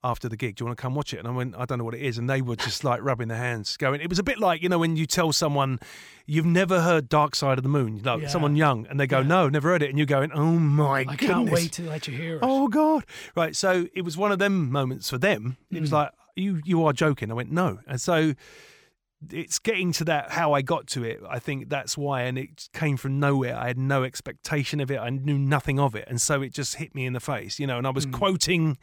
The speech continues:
Speaker 1: everything after. Of course, we know them all and we can't say any of them on air. But, um, the other thing about it i-, is, is the, is the magic of that film. And what I mean by that, it's, it's very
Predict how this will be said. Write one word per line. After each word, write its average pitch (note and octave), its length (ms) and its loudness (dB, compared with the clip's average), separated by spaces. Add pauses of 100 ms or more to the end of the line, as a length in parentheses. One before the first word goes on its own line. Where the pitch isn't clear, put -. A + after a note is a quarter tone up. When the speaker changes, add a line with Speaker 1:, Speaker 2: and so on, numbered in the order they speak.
(260)
Speaker 1:
everything D3 480 2
after. C#3+ 400 0
Of B2 200 -2
course, D3+ 260 0
we D3+ 100 4
know D3+ 180 6
them C#3+ 140 2
all C#3 80 2
and C#3 80 2
we C#3+ 60 2
can't C3+ 220 -2
say C3 120 -2
any C3 140 -2
of B2 60 -2
them C3 120 -2
on C3+ 80 -2
air. B2 180 -4
But, C3+ 160 -2 (540)
um, D#3 460 2 (680)
the E3 200 0
other G#3 180 4
thing D#3 220 0
about B2 280 2
it A#2+ 140 -6 (220)
i-, C#3 40 -10
is, C#3 600 -4 (160)
is C#3 420 -10
the, D3 320 -2
is D3+ 220 -10
the D3+ 80 -6
magic C#3+ 420 -2
of C3 80 -10
that - 180 -16
film. A2 480 -16
And B2+ 380 -10 (500)
what D#3+ 160 -6
I D3 40 -6
mean D3 200 -2
by A#2 200 -4
that, A#2 260 -8
it's, - 460 -6 (220)
it's C3 200 -16
very C#3+ 220 -4